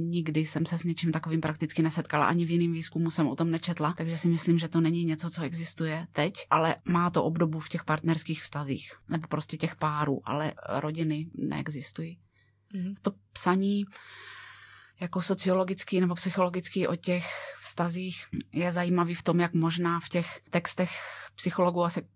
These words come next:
Speaker 1: sociologů se promítají taky představy o tom, jací jsou muži a ženy a mají sociologové tendenci větší zdůrazňovat u těch žen víc ty emoce, že jde o to, jako vzájemnou podporu,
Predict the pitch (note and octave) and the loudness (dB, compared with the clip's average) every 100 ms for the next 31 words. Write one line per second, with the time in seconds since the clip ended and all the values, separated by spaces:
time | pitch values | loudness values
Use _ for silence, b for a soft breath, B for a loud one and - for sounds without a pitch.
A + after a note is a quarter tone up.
0 | _ - - - E3+ - E3+ F3 E3 E3+ | _ -10 -6 -4 -4 0 2 2 0 -2
1 | F3 E3 E3 E3+ E3+ E3+ E3+ E3+ F3 - | 0 2 2 2 0 -2 -2 -2 -2 -2
2 | E3+ E3+ D#3+ D#3+ E3+ E3 - F3+ E3 D#3+ | -2 -2 -2 2 2 0 -2 0 2 2
3 | D#3+ D#3 D#3+ E3 D#3+ E3 D#3+ D3+ E3+ - | 0 -2 -2 -4 -2 0 0 0 -4 -4
4 | D#3 D#3 - _ - D#3+ E3 E3 E3+ F3+ | -4 -4 -8 _ -4 0 2 0 -2 -4
5 | E3 - - - E3 F3+ E3+ E3+ E3+ F3 | -6 -6 -4 -2 0 0 0 0 0 0
6 | E3+ E3 E3+ E3 F3 E3 D#3 F3 E3 E3+ | 0 2 0 -2 -4 -4 -4 -4 0 0
7 | E3+ E3+ E3+ E3+ - D#3 D#3 - E3+ F3 | 2 2 0 -4 -2 -2 -2 0 2 6
8 | E3+ E3 - F3+ D3 E3+ E3 D#3+ F3 A3+ | 4 4 0 2 4 4 2 0 -2 -6
9 | - E3 D#3+ D3+ - D#3+ F3+ _ E3 - | -8 -2 0 0 0 -2 -4 _ -10 -4
10 | D#3 D3+ D#3+ - - - E3 E3 E3 E3 | -2 -2 -6 -14 -20 -6 -2 0 0 0
11 | D#3 D3+ - D#3+ D#3+ | -2 -4 -4 -2 -2